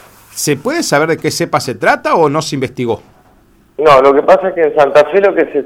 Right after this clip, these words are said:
Speaker 2: eh, se realiza es, eh, la P C R,
Speaker 1: Ujú.
Speaker 2: la reacción en cadena de polimerasa, para detectar la existencia de un coronavirus.
Speaker 1: Ajá.
Speaker 2: Para saber qué variante es,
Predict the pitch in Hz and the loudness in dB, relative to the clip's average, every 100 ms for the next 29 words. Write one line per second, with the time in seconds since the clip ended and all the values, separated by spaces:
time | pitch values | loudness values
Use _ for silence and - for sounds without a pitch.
0 | - 117 120 117 127 120 127 156 190 - | -6 -4 -2 -2 -2 2 2 2 -2 -2
1 | 139 117 110 - - 110 104 104 104 104 | 0 0 -2 -6 -8 -6 -4 -2 0 0
2 | 98 - 147 - 156 175 175 151 180 226 | 0 2 2 2 2 4 4 2 0 -2
3 | - - 135 156 151 - - 98 110 110 | -10 -8 -6 -6 -8 -12 -8 0 0 0
4 | 135 135 123 139 135 131 120 120 120 131 | -2 0 4 4 4 2 2 0 2 4
5 | 143 170 165 123 110 107 98 110 107 131 | 4 2 0 2 4 2 0 -2 0 4
6 | 147 147 123 - 107 131 131 131 117 123 | 4 4 0 -2 -8 -6 -4 0 2 2
7 | 113 110 117 107 104 90 87 - - 107 | 2 2 2 0 -2 -4 -10 -14 -14 -10
8 | 113 - _ - 113 117 135 135 165 156 | -10 -12 _ 2 4 4 4 4 4 4
9 | 175 160 151 170 160 - - 156 | 4 4 6 4 4 2 2 2